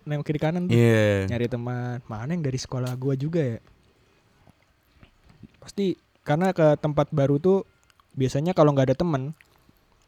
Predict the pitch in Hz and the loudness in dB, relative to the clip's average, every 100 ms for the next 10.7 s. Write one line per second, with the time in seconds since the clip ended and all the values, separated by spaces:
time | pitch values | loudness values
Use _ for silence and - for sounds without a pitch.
0 | _ _ - - 170 113 113 - _ _ | _ _ -10 -2 0 0 -10 -20 _ _
1 | _ _ _ _ - 175 160 160 156 160 | _ _ _ _ 0 0 6 8 10 10
2 | 156 160 156 156 156 156 156 - _ _ | 10 10 10 10 10 8 4 -2 _ _
3 | _ _ 147 156 151 165 160 160 151 151 | _ _ 4 4 6 4 6 6 6 6
4 | 151 156 - _ _ _ 165 139 139 220 | 4 2 -2 _ _ _ 0 2 2 2
5 | - - 220 214 - _ _ 185 185 180 | 0 4 6 6 0 _ _ 8 10 10
6 | 170 196 254 233 123 110 95 78 _ _ | 8 4 4 4 4 4 0 -6 _ _
7 | _ _ _ - 135 135 87 131 139 196 | _ _ _ 2 4 4 2 2 2 -2
8 | - _ - 139 156 190 165 165 139 101 | -4 _ -4 2 2 2 0 0 0 -2
9 | 101 123 175 170 _ _ _ _ _ _ | -2 -2 -2 -4 _ _ _ _ _ _
10 | _ - 101 95 95 90 90 | _ -4 0 2 0 0 -2